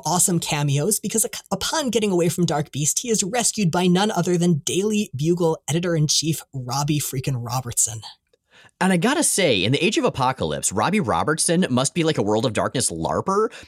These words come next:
Speaker 2: because the main things he supplies Christopher with are a trench coat and a couple of katanas.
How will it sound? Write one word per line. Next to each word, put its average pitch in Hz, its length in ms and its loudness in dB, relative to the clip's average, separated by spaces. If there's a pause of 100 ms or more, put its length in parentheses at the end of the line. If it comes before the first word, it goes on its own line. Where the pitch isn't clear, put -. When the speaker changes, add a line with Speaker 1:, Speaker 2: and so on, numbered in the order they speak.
Speaker 2:
because 165 280 0
the 151 80 2
main 160 360 2
things 170 360 0
he 160 100 0
supplies 139 460 0
Christopher 160 460 -2
with 175 340 0
are 110 260 2
a 107 80 -2
trench - 500 -2
coat 196 340 0
and 135 140 -2
a 117 40 0
couple 135 340 0
of 110 100 -4
katanas. 82 880 -4